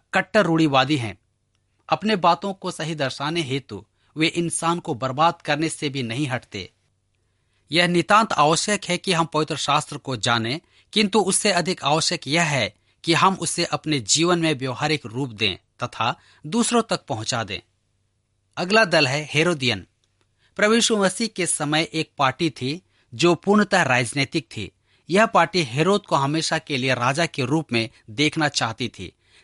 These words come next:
जिससे कि उनकी तथा पार्टी की स्थिति मजबूत रहे, उनके हाथ में सत्ता रहे। यद्यपि परमेश्वर द्वारा इस अंतराल में कोई प्रकाशन नहीं दिया गया,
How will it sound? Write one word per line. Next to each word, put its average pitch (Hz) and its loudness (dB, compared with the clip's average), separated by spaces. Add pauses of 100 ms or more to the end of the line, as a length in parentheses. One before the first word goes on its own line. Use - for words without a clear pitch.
जिससे 214 2
कि 190 -2
उनकी 165 -2
तथा 139 0
पार्टी 143 0
की 147 -4
स्थिति 151 -6
मजबूत 123 -4
रहे, 98 -8 (580)
उनके 190 2
हाथ 170 4 (100)
में 160 -2
सत्ता 135 0
रहे। 95 -6 (460)
यद्यपि 208 2
परमेश्वर 175 2
द्वारा 165 4
इस - -6
अंतराल 147 -2
में 175 -2 (140)
कोई 185 4
प्रकाशन 135 -2
नहीं 123 -2
दिया 131 0
गया, 98 -4